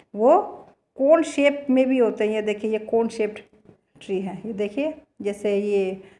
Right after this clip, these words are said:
आप अशोक का पेड़ देखते हैं, अशोक के पेड़ में ऊपर शंकुधारी, आप आइसक्रीम खाते हैं ना, आइसक्रीम में कोन होती है,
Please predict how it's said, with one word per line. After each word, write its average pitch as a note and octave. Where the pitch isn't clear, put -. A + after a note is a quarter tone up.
आप F#3
अशोक G3
का A3
पेड़ G#3+
देखते G#3
हैं, A#3
अशोक G#3+
के G#3+
पेड़ G#3
में G#3+
ऊपर G#3+
शंकुधारी, A3+
आप G3
आइसक्रीम A3
खाते C4
हैं F4
ना, G4+
आइसक्रीम A#3+
में B3
कोन A#3
होती B3
है, C#4